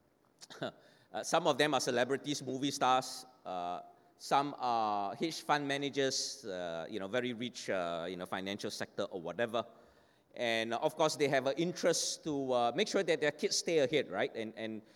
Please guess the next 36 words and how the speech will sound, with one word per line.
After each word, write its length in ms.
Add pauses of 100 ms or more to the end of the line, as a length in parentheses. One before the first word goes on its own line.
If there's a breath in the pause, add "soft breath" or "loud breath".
(140)
you 120
know, 100
their 160
kids 420 (140)
get 320
in 360
into 480 (180)
top 440
university, 720
Ivy 300
League 280
standards, 720
uh, 160
in 100
terms 240
of 140
university 480
studies. 460
And 120
so 300 (320 loud breath)
they 80
found 320
out 180
that, 280
uh, 280 (420 loud breath)
uh, 240 (100)
there 100
was 220
one 640
particular 540
entrepreneurial, 760
let's 160
put 200
it 120
this 220
way, 220